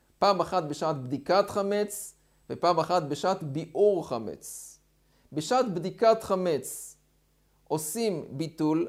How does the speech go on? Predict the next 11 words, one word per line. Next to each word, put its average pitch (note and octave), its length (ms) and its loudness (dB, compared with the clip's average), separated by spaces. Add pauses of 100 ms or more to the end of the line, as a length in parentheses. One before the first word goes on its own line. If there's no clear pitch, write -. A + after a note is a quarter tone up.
ולא F3 520 2
סומכים G3+ 580 -2
על F3+ 100 2
הביטול E3 480 0
שהוא F3 160 -2
יעשה D#3+ 280 2
למחרת D#3+ 500 2
בשער-, D3 540 -2
בשעת C#3+ 400 -2
ביעור D#3+ 340 0
חמץ, C#3 540 -2